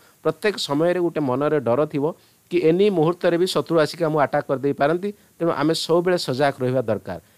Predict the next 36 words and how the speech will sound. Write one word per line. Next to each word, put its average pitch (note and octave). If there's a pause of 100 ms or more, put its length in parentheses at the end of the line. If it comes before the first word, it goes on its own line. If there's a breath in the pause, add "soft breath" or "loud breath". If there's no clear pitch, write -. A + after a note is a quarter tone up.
(180 soft breath)
ତେଣୁ A3
ସେସବୁ G#3
ଜିନିଷରୁ D#3
ଆକ୍ଚୁଆଲି D#3+
ମୁକ୍ତି C#3
ପାଇବା C#3+
ପାଇଁ C#3
ଭାରତ C3
ସରକାର C3+
କିମ୍ବା C#3
ଭାରତୀୟ B2
ଆର୍ମି G#2
ଚାହିଁଲେ C3+
ତ B2+
ହେଇପାରିବ A2
ନାହିଁ। B2+ (920 soft breath)
ଇଣ୍ଟରନ୍ୟାସନାଲ F#3
ଲେଭେଲରେ C#3+
ଯଦି C#3+ (140)
ପିସ୍ E3+
ଆସିବ, C3+ (180)
ପ୍ଲସ୍ C#3+
ଇକୋନୋମି E3
କି E3
ଡେଭଲପମେଣ୍ଟ B2+
ହବ C3
ଭାରତରେ, A2 (380 soft breath)
ତାହେଲେ E3+
କିଛି -
ଜିନିଷ C3
ଆକ୍ଚୁଆଲି C3
ଏ A#2
ଜିନିଷ A#2+
ହେଇପାରିବ। A2
ବଟ୍ -
ହଁ, C#3+